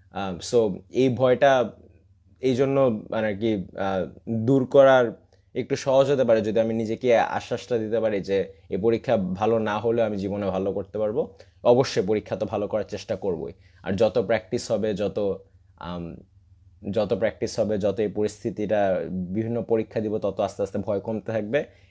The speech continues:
এবং যত আগ থেকে প্রিপারেশন নেওয়া শুরু করবো, আস্তে আস্তে প্রিপারেশনটা তত ভালো হবে। শেষ মুহূর্তে যদি প্রিপারেশন নাও, একটু নার্ভাস, স্ট্রেস তো লাগবে, কারণ অনেক বিশাল সিলেবাসের হয়তো বেশি তুমি কভার করতে পারো নাই।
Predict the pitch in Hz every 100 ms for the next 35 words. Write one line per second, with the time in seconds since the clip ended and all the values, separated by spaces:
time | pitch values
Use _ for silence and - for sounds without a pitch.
0 | - 101 107 104 - 113 104 - 123 110
1 | 110 101 117 - 110 110 104 - 113 110
2 | 120 110 - 98 95 95 104 123 117 113
3 | 95 92 92 85 78 60 62 - - -
4 | 127 123 - 131 131 - 123 117 123 113
5 | 117 120 - 117 117 113 95 92 95 104
6 | 95 - _ - 110 104 107 104 107 -
7 | - 101 - 113 95 90 85 87 80 87
8 | 90 82 101 107 104 101 - 101 - 107
9 | 101 101 101 98 101 98 95 95 95 101
10 | 92 92 - - 87 80 -